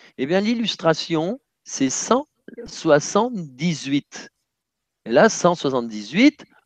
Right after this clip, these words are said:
en numérologie, à nouveau, huit et un, neuf, et il nous reste sept. C'est-à-dire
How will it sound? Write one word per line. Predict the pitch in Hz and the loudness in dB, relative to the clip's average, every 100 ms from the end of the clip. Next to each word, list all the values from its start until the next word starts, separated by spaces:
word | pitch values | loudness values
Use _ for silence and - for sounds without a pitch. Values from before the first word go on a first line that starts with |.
| - | -10
en | 117 | -8
numérologie, | 120 117 113 117 120 120 190 277 - | -6 -4 0 2 2 0 2 2 2
à | 151 | 0
nouveau, | 131 120 185 254 - _ - | 0 0 2 0 -4 _ -6
huit | 151 - | -6 2
et | 139 120 | 6 6
un, | 110 | 4
neuf, | 98 127 240 - _ _ 123 | 2 2 2 -2 _ _ 2
et | 123 | 2
il | 120 | 2
nous | 110 | 2
reste | 190 - 214 | 2 2 -4
sept. | - - 131 - _ - - | 0 4 2 0 _ -20 -10
C'est-à-dire | - 160 190 175 170 | -2 4 6 8 4